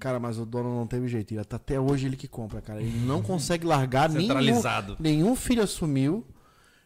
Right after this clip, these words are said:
Speaker 1: Ele não co-, eu, aconteceu, eu entrei com o salário prometido pra comprador, fiquei como vendedor de balcão.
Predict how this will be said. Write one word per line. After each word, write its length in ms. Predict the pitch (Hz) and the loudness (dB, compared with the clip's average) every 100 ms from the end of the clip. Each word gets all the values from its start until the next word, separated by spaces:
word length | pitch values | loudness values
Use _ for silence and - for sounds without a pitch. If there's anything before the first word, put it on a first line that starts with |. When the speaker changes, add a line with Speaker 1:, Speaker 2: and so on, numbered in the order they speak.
| - | -8
Speaker 1:
Ele 200 | 151 151 | -2 0
não 140 | 151 | 0
co-, 140 | 185 233 | -2 -2
eu, 260 | 165 165 - | 0 -2 -4
aconteceu, 400 | - 156 175 160 | -6 -4 -2 0
eu 60 | 147 | 0
entrei 500 | 151 156 170 233 311 - - | 0 0 2 2 -2 -20 -8
com 120 | 165 | -4
o 60 | 160 | -2
salário 340 | 170 151 143 | 2 4 2
prometido 540 | 131 143 139 - 131 127 | 2 2 0 -2 -4 0
pra 180 | 123 | 0
comprador, 680 | 117 123 117 117 110 139 247 - | 0 -2 0 0 0 -2 -2 -12
fiquei 400 | - 185 170 160 | -10 -4 -2 -2
como 280 | 165 156 | -2 -4
vendedor 480 | 135 139 131 120 123 | -2 0 0 2 0
de 120 | 123 | 0
balcão. 540 | 113 110 107 - 135 | 0 -2 -2 -2 -4